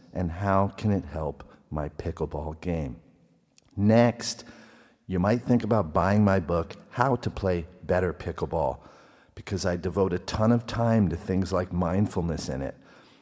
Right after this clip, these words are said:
I am confident there are a lot of things in that book that you won't learn from your neighborhood pickleball teacher.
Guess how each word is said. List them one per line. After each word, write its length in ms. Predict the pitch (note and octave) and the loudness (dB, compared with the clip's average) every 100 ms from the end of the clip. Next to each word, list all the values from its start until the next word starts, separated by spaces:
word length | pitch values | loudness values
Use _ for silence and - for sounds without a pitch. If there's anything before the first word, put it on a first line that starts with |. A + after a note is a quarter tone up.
| - _ _ | -20 _ _
I 140 | - F2+ | -6 -4
am 120 | E2+ | -4
confident 760 | - - G#2+ A#2+ C3 D#2 D#2+ - | -6 -4 2 2 0 -6 -8 -6
there 220 | E2+ G#1+ | -4 -2
are 160 | E2 D2+ | -2 -2
a 100 | B1+ | -4
lot 400 | C#2 F2+ A2 A#2+ | -4 0 2 2
of 100 | A2+ | -2
things 380 | - A2 G#2 | 0 0 0
in 100 | F2 | -2
that 300 | F#2 F2+ F2 | -4 -4 -4
book 320 | - F#2+ E2 - - - - - | 0 0 0 -16 -20 -20 -20 -6
that 280 | F2+ F2+ - | -4 -2 0
you 120 | A#2 | 2
won't 300 | G#2 A2+ A2+ | 4 2 2
learn 380 | F#2 G#2 A2 F2+ | 0 2 2 2
from 220 | - F2 | -2 -2
your 160 | E2+ F2 | -2 -2
neighborhood 840 | F2+ F2+ F2+ E2+ G2 F2 D2+ - | -2 -2 -2 -2 0 -2 -4 -14
pickleball 640 | - E2+ E2 C#2+ C#2+ C#2+ | -10 -6 -6 -4 -6 -6
teacher. 460 | - C2 - D#2 | -12 -12 -10 -10